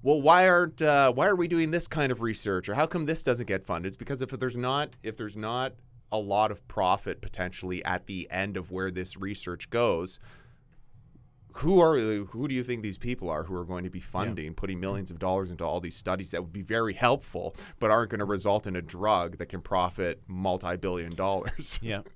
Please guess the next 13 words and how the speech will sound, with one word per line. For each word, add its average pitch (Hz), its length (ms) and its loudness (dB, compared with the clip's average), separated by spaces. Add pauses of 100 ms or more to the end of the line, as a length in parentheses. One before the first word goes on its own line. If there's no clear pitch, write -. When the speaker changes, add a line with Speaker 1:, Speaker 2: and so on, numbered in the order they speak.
(200)
Speaker 2:
Well, 120 160 -2
keep 156 240 -8
buying 156 280 0
your 151 100 -2
lotto 151 260 0
tickets. - 500 -2
Speaker 1:
<laughs> 160 60 6
Yeah, 110 260 6
that's 107 220 0
right. 104 220 2 (180)
Speaker 2:
<laughs> 170 140 0
Speaker 1:
So 131 120 6
back, 143 360 8